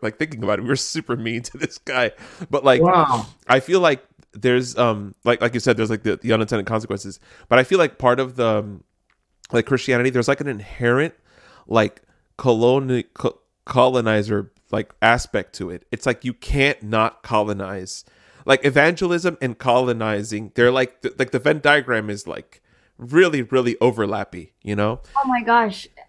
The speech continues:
Speaker 3: One hundred percent. And, like, I see this in something as simple as breakfast. And I know you're like, "Where is she going with
Speaker 1: <laughs> Okay,
Speaker 3: it?"
Speaker 1: let's see.
Speaker 3: But I realized this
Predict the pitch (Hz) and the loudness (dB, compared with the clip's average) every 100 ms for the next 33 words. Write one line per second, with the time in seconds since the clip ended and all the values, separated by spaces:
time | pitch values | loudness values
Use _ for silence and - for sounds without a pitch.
0 | _ - 208 226 233 262 262 254 254 262 | _ -4 0 2 4 4 4 0 0 0
1 | 247 233 226 220 214 220 214 214 220 233 | -2 0 0 0 0 2 0 2 2 2
2 | 233 - 196 - 240 240 269 285 269 - | 2 -4 -10 -4 -2 0 2 0 -4 0
3 | 240 233 - 196 226 220 240 240 220 220 | 0 0 -4 -2 -2 0 0 2 2 2
4 | 214 - 226 220 247 247 240 226 214 185 | 0 -4 -2 2 4 4 4 2 0 -6
5 | - _ 202 208 196 - - 156 175 - | -14 _ -8 -6 -4 -6 -8 -10 -12 -18
6 | _ 214 220 233 233 240 226 220 214 202 | _ 2 4 6 4 4 2 2 0 2
7 | 202 208 - 208 196 185 180 117 - 110 | 2 2 0 0 2 2 0 -2 0 0
8 | 101 110 - 110 101 - - 262 262 262 | 0 -2 -2 -6 -4 0 4 4 4 0
9 | 294 294 294 269 240 - 214 190 220 - | 2 4 4 2 -2 -4 -2 0 -2 -6